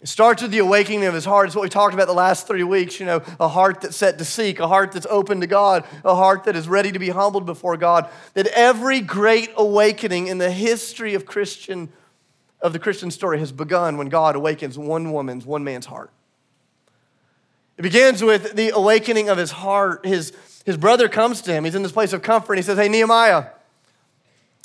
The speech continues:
there are some things going on out there beyond the safety of this comfort that you find yourself in. There's some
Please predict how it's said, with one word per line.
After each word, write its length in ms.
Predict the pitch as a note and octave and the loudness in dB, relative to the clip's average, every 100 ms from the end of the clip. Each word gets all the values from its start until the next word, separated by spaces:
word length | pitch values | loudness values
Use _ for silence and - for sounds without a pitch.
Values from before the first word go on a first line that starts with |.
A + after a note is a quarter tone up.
| - | -6
there 140 | - A#3 | 2 4
are 40 | |
some 180 | A#3+ G#3+ | 4 2
things 320 | B3 C4 A#3 | 4 4 2
going 300 | G#3 A3+ G#3+ | 2 2 4
on 500 | A3 A#3 A3 F#3+ D3 - - - | 4 6 4 2 -4 -10 -6 4
out 260 | A3+ A3 | 4 6
there 220 | A3+ A3+ | 4 4
beyond 640 | G3+ G3+ G#3 A#3 B3 G#3+ F#3+ | 4 2 4 4 4 2 0
the 180 | F3 | -4
safety 520 | F#3+ - B3 G#3+ - G#3 | -4 2 2 2 -4 -4
of 100 | F3+ | -2
this 160 | F#3+ | -4
comfort 500 | - B3 B3+ B3 G3 | -4 -2 -2 0 -4
that 120 | F#3 F#3 | -4 -8
you 80 | |
find 260 | F3+ A3 A#3+ | 0 2 2
yourself 300 | A3 F3+ F3+ | 0 0 0
in. 100 | G3 | 0
There's 140 | G#3+ | -2
some 140 | G#3 | -2